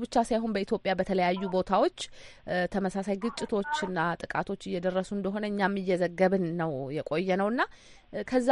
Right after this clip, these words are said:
በኋላ ስለሆነ፣ እ፣ ይሄ ነገር፣ እ፣ የሚቀጥል ከሆነ በጣም ብዙ ሰዎችን፣ እ፣ ህይወት ያበላሻል፣ ብዙ ሰዎችን ያጋጫል፣ እ፣ ለብዙ ጥፋት ምክንያት ይሆናልና ምን ቢደረግ? ምክንያቱም ድሬዳዋ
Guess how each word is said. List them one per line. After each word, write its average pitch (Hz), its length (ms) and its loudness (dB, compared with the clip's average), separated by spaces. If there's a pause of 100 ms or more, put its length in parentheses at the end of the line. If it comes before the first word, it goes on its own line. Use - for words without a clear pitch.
በኋላ 220 400 4
ስለሆነ፣ 214 420 0 (500)
እ፣ 190 220 4
ይሄ 202 200 0
ነገር፣ 208 300 4 (240)
እ፣ 180 120 0 (180)
የሚቀጥል 208 640 0
ከሆነ 208 380 -2
በጣም 339 300 4
ብዙ 208 180 0 (100)
ሰዎችን፣ 165 560 -2 (480)
እ፣ 160 160 0
ህይወት 175 340 2
ያበላሻል፣ 151 760 0
ብዙ 165 200 -8
ሰዎችን 165 500 -4
ያጋጫል፣ 151 640 -2 (400)
እ፣ 170 140 -4 (120)
ለብዙ 175 320 0 (280)
ጥፋት 185 400 0
ምክንያት 175 420 0
ይሆናልና 185 640 2 (540)
ምን 269 280 6
ቢደረግ? 190 720 4
ምክንያቱም 196 460 0
ድሬዳዋ 214 460 4